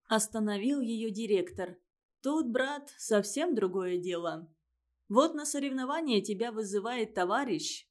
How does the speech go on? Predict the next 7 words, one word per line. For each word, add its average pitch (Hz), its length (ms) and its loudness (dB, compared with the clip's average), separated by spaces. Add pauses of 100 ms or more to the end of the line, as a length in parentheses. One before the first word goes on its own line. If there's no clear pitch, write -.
обогнать 190 720 0
тебя 214 280 2
хочет». 165 560 -8 (760)
Вера 202 420 6
сразу 202 480 -2
подобралась. 226 880 -2 (580)
«Интересно, 269 920 4